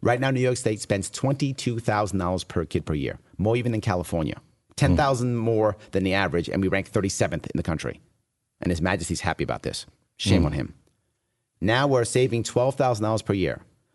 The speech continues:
Speaker 1: There's about four hundred thousand eleventh and twelfth graders. That's over four billion dollars. I have saved all of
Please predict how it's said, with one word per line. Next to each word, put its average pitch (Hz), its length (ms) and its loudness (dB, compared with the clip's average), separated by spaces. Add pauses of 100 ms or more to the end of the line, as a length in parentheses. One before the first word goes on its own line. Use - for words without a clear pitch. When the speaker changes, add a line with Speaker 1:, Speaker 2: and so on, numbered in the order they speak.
(140)
Speaker 1:
There's 98 260 0
about 98 240 0
four 127 300 0
hundred 123 300 2
thousand 104 400 2
eleventh 95 160 2
and 87 80 -4
twelfth 85 180 -2
graders. - 360 -6 (480)
That's 98 220 -2
over 101 240 0
four 95 260 0
billion 85 260 0
dollars. 73 440 -6 (600)
I 82 60 0
have 82 160 -4
saved - 420 -2 (100)
all 110 380 2
of 85 380 0